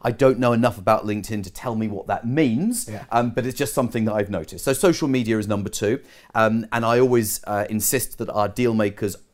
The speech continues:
Speaker 1: open up a LinkedIn account if they don't have one, change their LinkedIn profile,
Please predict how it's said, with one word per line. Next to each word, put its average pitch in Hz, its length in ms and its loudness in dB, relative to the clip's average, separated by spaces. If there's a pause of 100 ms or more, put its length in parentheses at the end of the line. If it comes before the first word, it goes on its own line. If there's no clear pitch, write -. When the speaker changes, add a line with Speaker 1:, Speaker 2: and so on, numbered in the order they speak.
(140)
Speaker 1:
open 127 320 4
up 123 180 0
a 120 60 -2
LinkedIn 110 480 -2
account 110 320 -2
if 95 80 -14
they 101 80 -4
don't 92 140 -4
have 117 200 0
one, 117 280 4 (280)
change 127 420 0
their 117 120 2
LinkedIn 110 480 -4
profile, 110 680 2